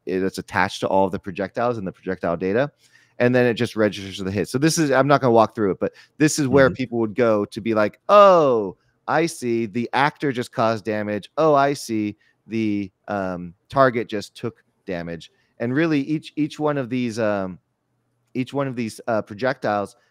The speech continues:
Speaker 1: has a projectile data on it, and these projectile datas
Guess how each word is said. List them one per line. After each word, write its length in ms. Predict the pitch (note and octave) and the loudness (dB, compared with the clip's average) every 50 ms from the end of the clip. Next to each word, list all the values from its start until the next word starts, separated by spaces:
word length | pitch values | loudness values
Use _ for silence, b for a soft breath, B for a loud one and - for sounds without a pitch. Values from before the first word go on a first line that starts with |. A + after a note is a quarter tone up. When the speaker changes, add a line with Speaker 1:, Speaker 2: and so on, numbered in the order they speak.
| _ - | _ -12
Speaker 1:
has 380 | - G#2+ A2 A2 A2+ G#2+ - - | -8 -6 -4 -4 -4 -6 -8 -8
a 380 | - G#2+ G#2 G2 F#2+ F#2+ F#2+ F2+ _ _ _ - | -8 -6 -6 -6 -6 -6 -8 -10 _ _ _ -16
projectile 460 | - G#2 B2 A#2 A2 - A#2+ G#2 G#2 | -10 -6 -6 -4 -2 -2 -2 -2 0
data 280 | F#2 G#2+ G#2+ A#2 C3 | -2 -2 0 0 0
on 160 | B2+ B2+ C#3 D3 | 0 -2 -4 -4
it, 200 | D3+ D#3 - _ _ _ _ _ - | -6 -8 -10 _ _ _ _ _ -10
and 140 | - A2+ A#2+ | -6 -4 -2
these 160 | B2+ B2 A#2+ | -2 -2 -2
projectile 540 | - - A#2+ G#2 B2 A#2+ - B2 A2+ A2 A2 | -4 -10 -6 -4 -4 -4 -2 0 0 0 0
datas 420 | G2+ A2+ A2+ A2 A2 G#2+ G2 - | 0 0 0 0 -2 -4 -4 -10